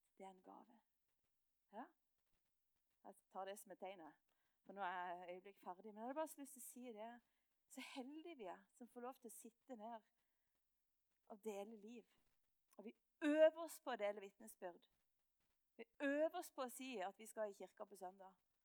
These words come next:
Eller at Jesus finnes, eller at du har opplevd noe rart, eller noe fint. Vi øver oss på å lytte til hverandre. Jeg tror, jeg tror at hele Tromsø kan bli invitert, jeg. <laughs> Jeg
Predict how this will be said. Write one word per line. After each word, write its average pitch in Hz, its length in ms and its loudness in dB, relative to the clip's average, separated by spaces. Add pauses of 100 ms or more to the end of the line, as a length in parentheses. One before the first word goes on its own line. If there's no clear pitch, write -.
(160)
Eller 233 140 4
at 226 140 0
Jesus 208 440 -4
finnes, 185 340 -12
eller 190 160 -8
at 196 80 -14
du 247 100 -8
har - 120 -2
opplevd 180 400 -10
noe 165 120 -18
rart, - 300 -8
eller 185 120 -16
noe 190 120 -20
fint. - 300 -20 (280)
Vi 262 160 -6
øver 294 280 8
oss 302 120 -6
på 277 60 0
å 247 60 -2
lytte 254 280 -12
til 294 80 -4
hverandre. 190 460 -6 (2500)
Jeg 220 160 -6
tror, 262 300 -8 (640)
jeg 233 100 -6
tror 214 200 -6
at 214 140 -4
hele 180 160 -2
Tromsø - 320 -12
kan 185 220 -4
bli 160 100 -6
invitert, 165 380 -6
jeg. - 220 -10 (300)
<laughs> - 20 -20
Jeg 254 80 -14